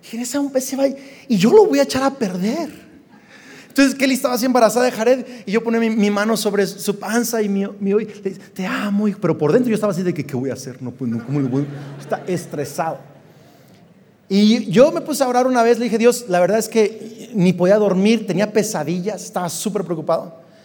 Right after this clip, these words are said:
Y sentí que Dios me habló esto, me dijo, "Andrés, el momento en que lo tengas en tus brazos, tendrás la gracia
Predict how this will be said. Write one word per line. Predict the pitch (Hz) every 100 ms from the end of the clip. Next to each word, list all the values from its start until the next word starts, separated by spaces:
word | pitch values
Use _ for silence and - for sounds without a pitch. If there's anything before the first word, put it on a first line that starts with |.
| _ _ _ -
Y | 185
sentí | 214 262
que | 262
Dios | 254
me |
habló | 233 226
esto, | 233 226
me |
dijo, | 220 214
"Andrés, | 208 233 226 - - - - _ _ _ _
el | - 214 208
momento | 202 202 226 269 277 - 285 294 - - -
en | 208 202
que | 190
lo | 180
tengas | 180 214 233 240
en | 202 160
tus | 170
brazos, | 147 190 180 - 139 - - - _ _ _ _ _ -
tendrás | 196 180 196 202 185
la | 185
gracia | 170 185 208 208 - 143 131